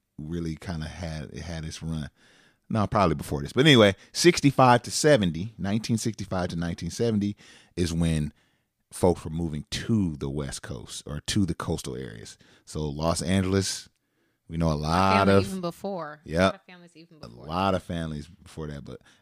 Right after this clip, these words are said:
Speaker 1: L A was huge. Detroit, you had the,
Speaker 2: Yes.
Speaker 1: the car industry was booming. Washington, D C,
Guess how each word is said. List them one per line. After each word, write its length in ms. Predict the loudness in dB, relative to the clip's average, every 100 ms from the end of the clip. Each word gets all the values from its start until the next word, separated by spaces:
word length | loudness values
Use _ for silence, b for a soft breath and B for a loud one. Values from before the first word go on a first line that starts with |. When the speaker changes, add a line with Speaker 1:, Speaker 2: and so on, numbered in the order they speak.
| -8
Speaker 1:
L 200 | -4 0
A 120 | 2 2
was 240 | -2 -8 -14 -16 -16
huge. 440 | -4 0 0 -2 -2
Detroit, 600 | -4 -2 -2 0 -2 -4 _ -2
you 140 | -2
had 200 | 0 -4
the, 220 | -6 -10 -10 b b b
Speaker 2:
Yes. 360 | -6 0 2 2
Speaker 1:
the 60 |
car 240 | 8 10 10
industry 420 | 8 2 -4 -10
was 140 | -10
booming. 500 | -10 -6 -4 -4 -6 -10 _ _ _ _
Washington, 500 | 0 0 0 0 2
D 140 | 4 2
C, 480 | 2 2 2 0